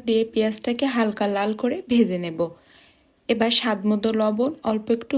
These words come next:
হলুদের গুঁড়া, মরিচের গুঁড়া, ধনিয়া ও জিরার গুঁড়া দিয়ে মশলাটাকে একটু পানি দিয়ে সুন্দর করে কষিয়ে রান্না করে নেব। মশলাটা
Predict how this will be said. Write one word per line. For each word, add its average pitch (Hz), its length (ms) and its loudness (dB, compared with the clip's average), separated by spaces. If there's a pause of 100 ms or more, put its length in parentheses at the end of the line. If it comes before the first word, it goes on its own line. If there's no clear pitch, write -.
হলুদের 226 480 2
গুঁড়া, 262 200 2 (340)
মরিচের 220 460 0
গুঁড়া, 233 260 0 (420)
ধনিয়া 214 400 2 (100)
ও 277 100 4
জিরার 226 440 4
গুঁড়া 240 200 2
দিয়ে 247 220 2
মশলাটাকে 240 760 0 (380)
একটু - 180 -2 (180)
পানি 220 280 0
দিয়ে 233 260 2
সুন্দর 240 460 4
করে 277 240 6 (220)
কষিয়ে 269 460 4
রান্না 196 280 0
করে 180 340 2
নেব। 170 140 -6 (800)
মশলাটা 240 460 2